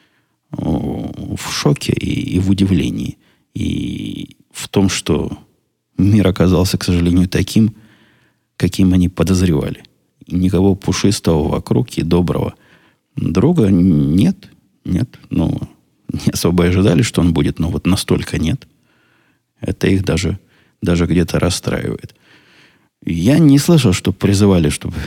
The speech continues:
вести шестой флот и разбомбить вдребезги напополам. Нет, с ума не сходят до такой степени, но утверждают, что если бы у нашего президента были, э, признаки о-,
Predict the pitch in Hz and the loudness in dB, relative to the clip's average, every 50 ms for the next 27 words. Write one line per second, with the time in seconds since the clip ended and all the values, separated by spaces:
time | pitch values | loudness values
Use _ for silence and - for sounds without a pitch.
0 | - - - - 95 - - - - - - - - - - - - 82 - - | -10 -8 -6 -4 -4 -4 -4 -2 -2 -2 -2 -2 -4 -4 -2 -2 -2 -2 0 -2
1 | 82 82 - - - - 71 - - - - - - - 80 85 87 98 87 90 | -2 -2 -2 -2 -4 -4 -2 -2 -2 -4 -6 -4 -4 -2 -2 -2 -2 0 0 0
2 | 95 92 87 87 - - - 82 - 92 90 85 85 82 85 - 147 156 - - | 2 2 0 0 -2 -6 -4 0 2 2 2 2 2 0 0 0 0 0 0 0
3 | - - - - 160 139 - 147 151 - - - 117 - - - - - - - | -2 0 0 2 2 2 2 2 0 0 2 2 2 2 0 -2 -6 -8 -6 -2
4 | - 104 104 95 95 87 85 78 80 - - - - 190 120 98 95 95 - 80 | 0 2 2 4 2 2 2 0 -2 -2 0 0 0 2 2 0 -2 -2 -2 -2
5 | 80 - - 71 - - - - - - - - - - 143 - - - 80 104 | -2 0 0 -2 -2 -2 -4 -6 -6 -8 -6 -8 -10 -10 -8 -8 -6 -2 0 2
6 | 151 - - - - 107 104 107 107 107 110 113 - - - - 78 76 67 - | 2 2 0 0 0 0 2 2 2 2 0 0 -4 -6 -4 -2 0 0 0 -2
7 | - - - - - 82 90 95 - - - 69 67 - - - - - 69 - | -4 -8 -8 -6 -4 -2 -2 -2 -2 -4 -6 -6 -6 -6 -6 -6 -6 -4 -2 -2
8 | 87 85 - - 73 - - 85 85 85 80 82 78 73 73 - - 80 78 76 | -2 -2 -2 -4 -4 -2 -2 -2 0 0 0 0 0 0 -2 -2 -2 -2 -2 -2
9 | 71 - - - - _ _ _ _ _ _ _ _ _ _ _ _ _ - - | -4 -4 -6 -10 -14 _ _ _ _ _ _ _ _ _ _ _ _ _ -8 -8
10 | 82 82 - - - - - - - _ - 107 92 87 87 80 80 - - 92 | -6 -6 -6 -8 -8 -10 -12 -14 -6 _ 0 2 2 2 2 0 0 -2 -4 -6
11 | 92 - _ _ _ _ _ _ _ _ _ _ _ _ _ _ _ _ _ _ | -6 -8 _ _ _ _ _ _ _ _ _ _ _ _ _ _ _ _ _ _
12 | _ _ _ _ _ _ _ _ _ _ _ _ _ _ _ _ _ _ _ _ | _ _ _ _ _ _ _ _ _ _ _ _ _ _ _ _ _ _ _ _
13 | _ _ _ _ _ - | _ _ _ _ _ -4